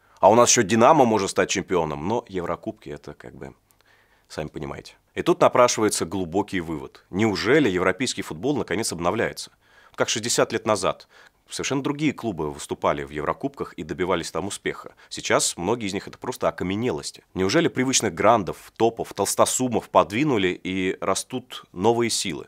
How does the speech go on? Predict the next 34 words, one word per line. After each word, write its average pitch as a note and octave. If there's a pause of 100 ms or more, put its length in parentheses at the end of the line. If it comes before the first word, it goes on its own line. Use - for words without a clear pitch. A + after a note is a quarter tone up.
Астон A#2+
Вилла F#3
защищена A2+
от -
посягательств A2
плочной B2
фунтовой G#2+
оболочкой. G2+
У D2+
них C3
самих A2+
деньги D2+
водятся. - (340)
Байер, C3+
слава B2
тебе, A2
Господи, A#2+ (120)
сохраняет G#2
Хаби F2+
Алонсо G#2+
и F#2
развивает E2+
футбольный D#2+
проект. D#2 (200)
За G#2
спиной D3+
Жироны E3
сильная G#2+
метрополия G2
в F#2
лице B2
Сити -
Футбол F2
Групп. -